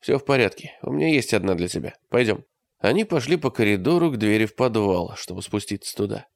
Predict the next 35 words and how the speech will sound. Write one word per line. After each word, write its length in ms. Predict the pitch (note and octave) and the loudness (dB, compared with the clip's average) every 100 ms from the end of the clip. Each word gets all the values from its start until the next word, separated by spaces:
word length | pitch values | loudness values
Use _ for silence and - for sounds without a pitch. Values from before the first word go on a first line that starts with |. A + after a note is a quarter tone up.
| _ - - - | _ -20 -20 -14
Пенелопа 360 | - G#2 C#3+ A3 | -2 4 4 4
посмотрела 500 | C#3 A2 G2 G2 F#2+ | 2 0 2 4 4
на 140 | F#2+ | 2
Кевина, 400 | F#2 D3 E3+ F3+ | 2 0 2 2
стоящего 600 | E3+ D#3+ D#3 C#3 - C#3+ | 0 0 2 0 0 2
рядом. 360 | C#3 C3 B2 B2 _ _ | 2 2 -2 -6 _ _
Он 180 | - C#3+ | -2 0
выглядел 460 | F3 A#2+ A#2+ B2 C#3 | 2 2 2 2 2
озабоченным. 640 | C#3+ E3 - - - - _ _ _ _ | 2 0 -2 -8 -12 -16 _ _ _ _
«Час 360 | - - G#3+ D#3+ | -2 2 4 4
от 140 | F3+ | 2
часу 280 | - - E3 | 2 2 4
не 200 | D#3 D3 | 6 6
легче. 800 | C3+ A2 G#2 - - G#2+ G#2+ G2+ - | 6 6 4 2 0 4 4 2 -2
Ты 160 | - C#3+ | -4 0
думаешь, 320 | E3+ F3 F3+ | 4 4 4
что 180 | - D3+ | 4 2
в 80 | C3+ | 4
данном 320 | E3 F3 E3 | 4 4 4
случае, 480 | - D#3 E3+ D3+ C#3+ | 2 2 2 4 4
когда 400 | C3+ B2 A#2+ D3+ | 4 4 6 6
они 220 | D3+ D3+ | 6 4
двое, 480 | B2 B2 B2+ C#3+ C#3+ - _ | 4 6 6 6 2 -14 _
это 180 | - C#3 | -2 4
лучше, 240 | F#3 A#3+ | 4 4
чем 220 | - D#3+ B2+ | 2 2 4
Холбрук 400 | C#3 A2 A2 B2+ | 4 6 4 6
один?» 320 | B2 F#2 - _ _ _ _ | 4 4 -2 _ _ _ _
«Может 240 | - C#3 C3+ | -4 -2 -2
быть, 140 | D3+ | -4
сбежим 360 | C3 D#3+ G3+ G3+ | 0 -2 0 -2
отсюда, 320 | - B2 A2 | -2 -2 -2
пока 260 | A2+ A2+ | -2 0
не 80 | A2 | -2
поздно», 400 | A#2 G2 F#2 F2+ | 0 -2 -4 -12